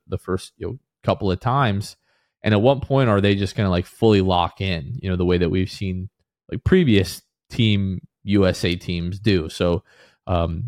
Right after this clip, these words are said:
this is a, a good matchup to, to kinda see where they are, you know, in that regard. Are they gonna wait until, you know, fiba,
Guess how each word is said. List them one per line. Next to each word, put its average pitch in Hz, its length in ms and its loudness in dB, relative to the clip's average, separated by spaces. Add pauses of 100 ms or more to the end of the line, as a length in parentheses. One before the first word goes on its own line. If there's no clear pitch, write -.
this 127 340 4
is 110 160 2
a, 98 140 -2 (140)
a 107 80 2
good 110 240 4
matchup 95 580 0 (520)
to, - 180 -2
to - 220 -4
kinda 117 300 -2
see 110 380 2
where 98 240 2
they 92 180 2
are, 87 460 0
you 92 80 -12
know, 90 120 -4
in 87 80 -4
that 85 200 -2
regard. 85 460 -2
Are 87 100 -2
they 90 280 0 (380)
gonna 101 160 2
wait 110 320 4
until, 123 640 2
you 120 120 0
know, 113 100 4
fiba, 135 560 2